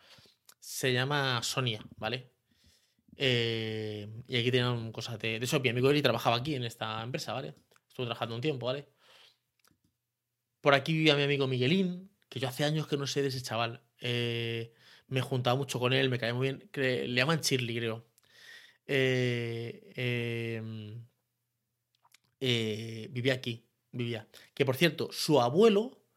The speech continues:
era el dueño del bar Pizarro, porque ellos eran Pizarro, siempre llamaban Pizarro, ¿vale? Y su abuelo era el dueño de ese bar, del bar Pizarro, que luego cuando ya lo dejamos, pues él hicieron un piso ahí,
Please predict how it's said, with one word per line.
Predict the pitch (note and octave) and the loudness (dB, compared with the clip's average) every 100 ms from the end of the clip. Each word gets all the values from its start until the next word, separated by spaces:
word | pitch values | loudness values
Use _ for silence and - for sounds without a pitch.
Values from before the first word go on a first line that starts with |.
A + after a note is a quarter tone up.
| _ _ | _ _
era | F3 G3+ | 8 10
el | G3+ E3 | 8 8
dueño | G3+ G3+ G#3+ A3 - | 8 8 6 0 -8
del | D3 C3 C3 B2+ A#2+ | -4 4 6 6 4
bar | D3+ | 4
Pizarro, | D3 - A#3 B2+ B2 | 4 2 2 0 -4
porque | C3 B2+ - | -4 -4 -2
ellos | D#3 F#3 F#3+ G3 | 0 0 0 2
eran | G3 | 2
Pizarro, | C#3 B2+ B2+ A2+ | 2 0 -2 -2
siempre | - A2+ A#2+ | -4 -2 2
llamaban | B2 C#3+ C#3 | 2 2 0
Pizarro, | B2 A#2 - | -2 -2 -2
¿vale? | G#2+ B2+ C#3+ - - - - | -2 -2 -4 -14 -18 -10 -2
Y | |
su | D3+ C#3+ | 2 4
abuelo | B2+ F#3 G3 | 6 8 8
era | G3+ F#3 | 6 4
el | C#3+ | 4
dueño | D#3+ F3 | 2 4
de | D3 | 2
ese | C3+ B2+ | 2 0
bar, | A#2 A#2 | 0 -2
del | A#2 | -4
bar | B2+ | -4
Pizarro, | B2 B2+ G#2 - - - - | -2 -2 -4 -8 -18 -18 0
que | B2 | 6
luego | B2+ D3 | 6 6
cuando | C#3 A#2+ | 4 2
ya | B2 | 2
lo | B2+ | 2
dejamos, | C3 B2+ D#3+ E3 E3 | 0 0 -2 -2 -4
pues | B2+ C3 | -4 -2
él | B2 | -2
hicieron | B2 A#2 B2+ B2+ | -4 -4 0 0
un | |
piso | B2 A2+ | 0 -4
ahí, | A#2+ C#3+ | -4 -4